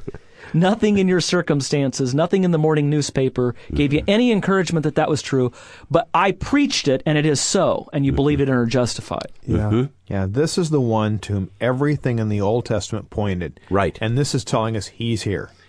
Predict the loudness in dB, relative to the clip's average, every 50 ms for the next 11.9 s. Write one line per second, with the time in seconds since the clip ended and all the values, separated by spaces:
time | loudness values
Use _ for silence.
0 | _ -4 -2 0 2 2 0 0 -2 -4 -4 -2 0 0 0 -2 -4 -6 -10 _
1 | _ _ _ _ 0 0 0 0 -2 -2 0 2 2 2 2 2 0 2 2 2
2 | 2 2 2 2 0 0 -2 -2 0 0 2 2 0 0 0 -2 -2 -2 -2 -4
3 | -6 -6 -4 -4 -2 0 0 0 0 0 -2 -2 0 0 0 0 0 0 -2 -2
4 | -2 -4 -6 -6 -4 -2 0 2 2 2 2 0 0 -2 -6 -8 -6 -4 -2 0
5 | 0 0 -2 -2 -2 -2 0 0 2 2 2 2 2 2 2 2 0 -2 -6 -12
6 | -16 -16 -8 -4 -2 0 2 2 2 2 2 2 2 4 4 2 2 2 0 -2
7 | -4 -6 -12 -16 -20 -20 -18 -12 -4 -2 0 0 0 0 0 2 2 2 2 0
8 | -2 -2 -2 -2 -2 -2 -2 -2 -4 -4 -6 -10 -18 -20 -20 -20 -16 -10 -8 -6
9 | -2 0 2 2 2 2 2 4 4 4 2 2 0 0 0 0 2 2 2 0
10 | 0 2 2 2 0 0 0 0 0 0 -2 -2 0 0 2 2 2 2 0 0
11 | 0 0 0 0 0 0 2 2 2 2 2 2 0 0 -4 -6 -10